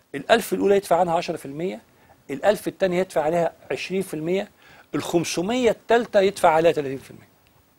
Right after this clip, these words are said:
أقسم دخله لمجموعة شرائح وآخد نسبة ضريبة على كل شريحة من هذه الشرائح. كده احنا حددنا المادة الخاضعة للضريبة، قدرناها، حددنا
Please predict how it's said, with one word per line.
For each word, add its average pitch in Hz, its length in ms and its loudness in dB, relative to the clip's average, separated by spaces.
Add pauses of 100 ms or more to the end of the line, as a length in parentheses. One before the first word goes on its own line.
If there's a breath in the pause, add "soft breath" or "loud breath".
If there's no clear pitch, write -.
(100)
أقسم 135 440 2
دخله 151 280 -2
لمجموعة 127 420 0
شرائح - 500 4 (260 soft breath)
وآخد 160 400 -4
نسبة 175 260 -6
ضريبة 135 480 -6 (280 soft breath)
على 135 180 -8
كل 190 340 -6
شريحة 143 420 -8
من 127 140 -12
هذه 123 500 -12
الشرائح. - 480 -16 (2250 soft breath)
كده 277 260 4
احنا 190 180 -2
حددنا 160 600 -4 (1040)
المادة 165 380 2
الخاضعة 156 340 0
للضريبة، 135 520 -8 (480)
قدرناها، 131 580 -8 (1080 soft breath)
حددنا 165 720 -2